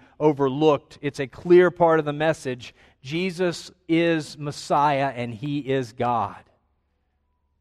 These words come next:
Everlasting Father, wonderful Counselor, mighty God, Prince of Peace, Christ rules on David's throne forever. Humanity and divinity come together perfectly. We see it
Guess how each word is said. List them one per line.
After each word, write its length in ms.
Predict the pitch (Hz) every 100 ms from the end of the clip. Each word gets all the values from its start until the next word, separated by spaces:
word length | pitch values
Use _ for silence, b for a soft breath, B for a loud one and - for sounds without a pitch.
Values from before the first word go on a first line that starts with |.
| _ 151
Everlasting 720 | 165 170 160 156 156 - 151
Father, 500 | - 160 147 131 123
wonderful 560 | 117 151 175 170 165 156
Counselor, 600 | 175 160 156 - 135 127
mighty 460 | 131 160 175 175
God, 460 | 147 156 156 151 131 b b _
Prince 400 | 175 185 190 190
of 180 | 156
Peace, 480 | - 190 165 - - _ _ _ _ _
Christ 580 | 180 165 165 - - - 143
rules 600 | 147 196 190 165 156 -
on 260 | 160 156
David's 440 | 160 170 165 165 -
throne 500 | 170 170 170 160 156 _ -
forever. 920 | 165 160 - 165 190 170 135 107 101 _ _ _ _ _ _ _ _ _
Humanity 800 | - 180 165 160 190 202 196 185
and 140 | 156
divinity 500 | 156 147 180 196 143
come 280 | 131 165 180
together 440 | 170 151 180 180 156
perfectly. 680 | 180 190 190 190 143 120
We 100 | 120
see 460 | 147 - - 196 170
it 340 | 113 _ -